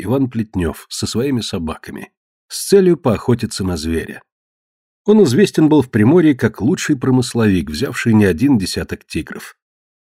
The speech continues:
Собаки его, представлявшие смесь зверовых лаек с дворовыми псами, отлично брали всякого зверя и были натасканы на тигра.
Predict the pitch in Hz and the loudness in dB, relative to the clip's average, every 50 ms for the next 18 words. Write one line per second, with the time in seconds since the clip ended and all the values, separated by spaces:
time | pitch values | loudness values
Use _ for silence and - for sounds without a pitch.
0 | _ _ _ _ - - - 107 87 104 175 196 190 - 190 185 175 175 - - | _ _ _ _ -10 -4 -2 0 2 2 2 2 2 2 2 4 4 4 2 0
1 | - - - - 95 95 143 165 135 - - 120 110 - 110 117 135 123 107 85 | -4 -4 -4 -4 -2 0 0 0 -2 0 0 0 0 2 2 4 4 4 2 0
2 | 90 101 92 95 101 110 104 - - 95 101 104 101 95 80 78 80 78 87 90 | 0 0 2 2 2 0 0 -2 -2 0 2 2 2 0 0 -4 -6 -4 -4 -2
3 | 92 101 95 87 80 78 73 - - - - 139 160 156 156 156 131 - _ _ | 0 0 0 0 -2 -4 -4 -6 -8 -8 -4 -2 0 2 2 2 2 -2 _ _
4 | _ _ _ _ _ - 110 110 - - 208 226 - - - 180 143 107 - - | _ _ _ _ _ -2 -2 0 2 2 0 0 0 0 0 0 0 2 2 2
5 | 160 180 165 147 123 - - 143 135 123 - 110 110 104 87 95 98 98 92 80 | 2 2 2 0 -2 -2 -2 -2 -2 -2 -2 -2 -2 -2 0 0 0 2 2 2
6 | 85 82 82 85 127 143 135 120 104 92 87 - - 104 - - - - 92 92 | 0 0 0 0 2 2 2 2 2 0 -2 -4 -4 -4 -4 -4 -6 -4 -4 -2
7 | 90 90 85 - - - 78 71 - - - | -2 -2 -4 -6 -8 -10 -10 -10 -14 -16 -16